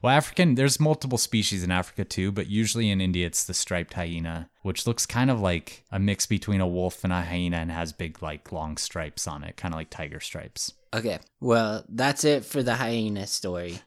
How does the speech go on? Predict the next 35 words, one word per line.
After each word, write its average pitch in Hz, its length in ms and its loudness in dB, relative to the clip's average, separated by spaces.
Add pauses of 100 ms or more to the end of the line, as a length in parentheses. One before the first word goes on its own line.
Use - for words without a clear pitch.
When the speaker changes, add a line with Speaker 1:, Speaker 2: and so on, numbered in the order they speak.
(140)
Speaker 1:
<laughs> - 220 -6
Okay. 107 360 -2
Speaker 2:
There's 120 300 -2
Speaker 1:
Short 147 120 6
Speaker 2:
not 127 140 4
a 139 40 6
Speaker 1:
and 127 80 8
Speaker 2:
lot 127 80 8
Speaker 1:
sweet. 110 160 6
Speaker 2:
there, 95 340 -2
but 113 120 4
I 113 100 4
just 131 220 0
wanted 123 260 6
Speaker 1:
Yeah. 120 60 4
Speaker 2:
to 107 40 4
bring 117 220 4
it 113 40 6
up. 107 440 0 (580)
And 127 260 4
then, 135 420 6
um, 110 500 2 (160)
I 120 100 0
got 123 340 4
one 147 360 6
from, 147 640 4
so 123 440 4 (220)
me 147 340 8
and 127 200 4
Wes 127 560 2
and 117 200 2
some 110 360 0
friends 110 600 0
went 110 300 -2
to 98 480 -2